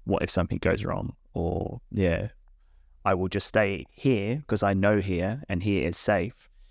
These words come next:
So, yeah, I think it's very good to challenge that side of us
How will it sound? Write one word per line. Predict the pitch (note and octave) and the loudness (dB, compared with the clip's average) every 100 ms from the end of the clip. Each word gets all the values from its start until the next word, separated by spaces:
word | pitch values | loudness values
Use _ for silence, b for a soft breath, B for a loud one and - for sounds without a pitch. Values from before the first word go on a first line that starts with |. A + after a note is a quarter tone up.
| - - - | -20 -20 -18
So, | - G#2 | -6 -2
yeah, | F#2+ F#2 - | 2 2 0
I | G2 | -2
think | A2 F#2 | -2 -2
it's | - | -4
very | - G2+ F#2+ E2 | 0 2 2 0
good | F#2+ E2 | 0 0
to | - F2 E2+ - - | -2 -4 -6 -10 -8
challenge | - F2+ E2+ F#2+ - - - - - | -2 -2 -2 -4 -6 -10 -16 -12 -6
that | F#2 | -4
side | - F2 E2+ | -4 -4 -4
of | - | -6
us | - - | -10 -12